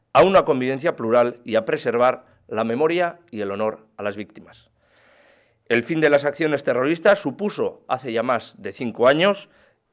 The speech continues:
el reconocimiento de la victoria de la democracia sobre el terrorismo de eta. Ni aquel anuncio, al que se vio abocada eta, por la resistencia cívica y la respuesta del Estado democrático y de derecho,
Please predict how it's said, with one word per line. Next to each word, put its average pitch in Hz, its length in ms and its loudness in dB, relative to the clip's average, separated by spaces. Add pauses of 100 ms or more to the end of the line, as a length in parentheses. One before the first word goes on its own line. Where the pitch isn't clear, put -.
(180)
el 135 120 4
reconocimiento 139 1040 -2
de 104 180 -4
la 104 100 2
victoria 120 760 -2
de 107 160 -4
la 107 80 0
democracia 113 680 -4
sobre 107 260 -4
el 101 80 -8
terrorismo 113 500 -4
de 120 80 4
eta. - 260 -6 (1400)
Ni 104 140 -4
aquel 143 240 4
anuncio, 190 640 2
al 92 140 -10
que 98 100 -16
se 101 120 -12
vio 110 160 -2
abocada 98 400 -2
eta, 151 400 2 (480)
por 127 160 0
la 131 100 6
resistencia 143 600 0
cívica 175 440 -2
y 110 60 -2
la 110 120 2
respuesta 156 460 0
del 113 140 2
Estado 147 340 2
democrático 113 560 -4
y 95 60 -10
de 143 120 0
derecho, 135 540 0